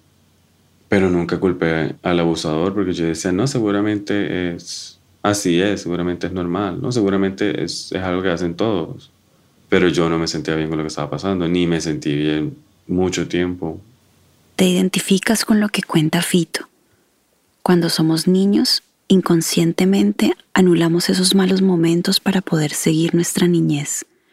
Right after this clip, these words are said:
Speaker 2: Intentamos imaginar que es normal y seguimos jugando.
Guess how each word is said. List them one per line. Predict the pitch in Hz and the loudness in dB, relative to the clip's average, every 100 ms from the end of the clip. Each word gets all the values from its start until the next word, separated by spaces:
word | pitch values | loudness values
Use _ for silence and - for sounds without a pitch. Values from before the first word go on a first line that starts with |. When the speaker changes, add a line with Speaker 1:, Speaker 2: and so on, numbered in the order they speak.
| _ _ _ _ _ _ | _ _ _ _ _ _
Speaker 2:
Intentamos | 180 170 175 165 165 170 185 | 2 4 2 2 2 2 4
imaginar | 190 190 - 160 160 208 - _ | 2 2 2 2 4 0 -2 _
que | - 165 | 0 0
es | 156 | 2
normal | 165 160 160 156 - _ _ _ _ _ | 2 2 2 -2 -6 _ _ _ _ _
y | - | -2
seguimos | - 160 156 160 - | 2 4 4 2 2
jugando. | - 165 151 147 - | 0 0 0 -2 -4